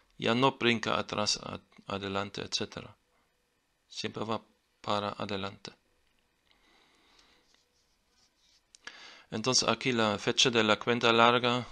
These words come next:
como vemos, es nueve cero diez cero cero.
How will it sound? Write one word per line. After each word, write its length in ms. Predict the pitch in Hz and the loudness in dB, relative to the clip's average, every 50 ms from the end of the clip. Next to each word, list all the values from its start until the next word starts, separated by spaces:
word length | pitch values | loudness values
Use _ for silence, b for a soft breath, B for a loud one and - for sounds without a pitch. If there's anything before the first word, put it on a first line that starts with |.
| - - _ | -18 -20 _
como 320 | _ - 113 113 110 101 101 | _ -10 -8 -4 -4 -4 -2
vemos, 500 | 110 113 110 110 110 107 107 - - - | -2 -2 -2 -2 -2 -2 -2 -2 -2 -4
es 480 | 98 101 104 110 107 - - - - - | -4 -4 -2 0 0 0 0 -2 -4 -10
nueve 540 | 131 123 117 120 120 113 113 113 117 117 117 - | -8 -4 0 2 4 4 4 2 0 -2 -4 -2
cero 560 | - - - - 113 107 104 104 107 107 104 - - _ - | -2 -2 -2 0 -2 -2 -2 -4 -4 -8 -8 -12 -14 _ -6
diez 440 | 113 107 104 104 104 - - - - | -2 -2 -2 0 0 -2 -2 -2 -6
cero 540 | - - - - 104 107 104 107 104 107 _ _ _ _ | -6 -6 -6 -4 -4 -6 -6 -8 -10 -10 _ _ _ _
cero. 560 | - - - 110 104 98 - - - - _ | -6 -4 -2 0 -2 -2 -2 -6 -10 -14 _